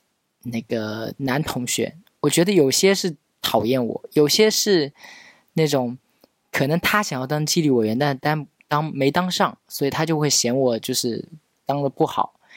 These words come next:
有些是这样的。然后就有一个这种的同学就说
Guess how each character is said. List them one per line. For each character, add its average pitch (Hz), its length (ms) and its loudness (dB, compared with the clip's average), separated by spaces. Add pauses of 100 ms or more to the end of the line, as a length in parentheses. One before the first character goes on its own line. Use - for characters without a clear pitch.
(280)
有 123 100 -2
些 160 180 2
是 156 140 -6
这 143 140 -2
样 113 160 -2
的。 90 140 -10
然 127 140 0
后 160 120 2 (400)
就 190 120 2
有 127 260 4
一 127 120 -4
个 135 360 2
这 139 260 0
种 110 220 -4
的 117 80 -2
同 120 240 -4
学 123 100 2
就 147 120 2
说 151 360 0